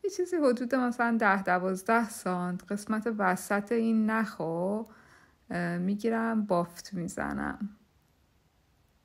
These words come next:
حالا الان گفتم دوازده سانت، شک کردم ممکنه بیشتر <laughs> لازم داشته باشین. در هر صورت قسمت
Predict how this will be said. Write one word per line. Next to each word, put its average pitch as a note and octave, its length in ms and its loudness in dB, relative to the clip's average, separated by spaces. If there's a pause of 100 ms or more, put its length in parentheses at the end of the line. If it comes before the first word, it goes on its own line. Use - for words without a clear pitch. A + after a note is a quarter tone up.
(1080)
حالا A#3 200 0
الان A3 240 0
گفتم G#3 400 -4
دوازده F#3 640 0
سانت، A3 280 -2
شک G#3 360 -4
کردم F3+ 440 -4
ممکنه F3+ 440 -2
بیشتر G3 380 0
<laughs> F#3 200 6
لازم F#3 400 0
داشته F3+ 360 -6
باشین. F#3+ 380 -6 (460)
در G#3+ 180 2
هر A3 160 2
صورت B3 440 -2
قسمت A#3+ 420 -2